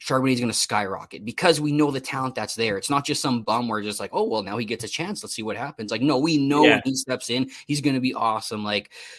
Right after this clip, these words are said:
Speaker 1: that he could really lead this offense. So I like that, that point that you made there about that. Um, I,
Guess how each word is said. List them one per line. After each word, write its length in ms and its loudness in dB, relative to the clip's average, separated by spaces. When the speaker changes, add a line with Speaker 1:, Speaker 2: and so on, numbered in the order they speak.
Speaker 1:
that 160 4
he 100 2
could 140 0
really 240 4
lead 200 0
this 160 -4
offense. 380 -2
So 80 -2
I 100 2
like 360 2
that, 300 -2
that 340 -2
point 300 -6
that 100 -14
you 120 -8
made 220 -12
there 180 -12
about 260 -20
that. 220 -18
Um, 280 0
I, 140 -6